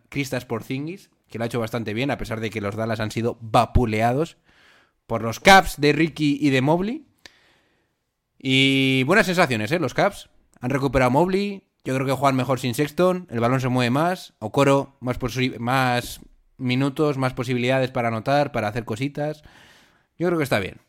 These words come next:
Y, y yo creo que con esto, eh, podemos ir cerrando la actualidad deportiva y vamos a ver qué tiene que contarnos hoy nuestro amigo purista Luisete Daguerra en su artículo,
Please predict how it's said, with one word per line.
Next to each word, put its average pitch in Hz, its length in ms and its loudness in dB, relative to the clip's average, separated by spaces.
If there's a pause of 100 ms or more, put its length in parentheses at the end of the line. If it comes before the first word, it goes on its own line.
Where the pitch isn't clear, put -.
(300)
Y, 127 1200 2
y 98 120 -12
yo 123 140 -4
creo 165 120 -2
que 127 460 2
con 127 140 0
esto, 202 420 2 (720)
eh, 120 760 2
podemos 151 540 2
ir 156 160 2
cerrando 156 380 2
la 120 100 2
actualidad 120 480 2
deportiva 156 760 2
y 131 80 -2
vamos 147 320 2
a 160 80 2
ver 175 220 0
qué 156 160 -2
tiene 175 160 -2
que 170 100 -2
contarnos 165 480 -4
hoy 190 220 -12 (760)
nuestro 120 300 -4
amigo 151 800 4
purista 151 540 -2
Luisete 147 560 -2
Daguerra 170 600 0 (600)
en 139 120 -2
su 143 100 6
artículo, 202 600 0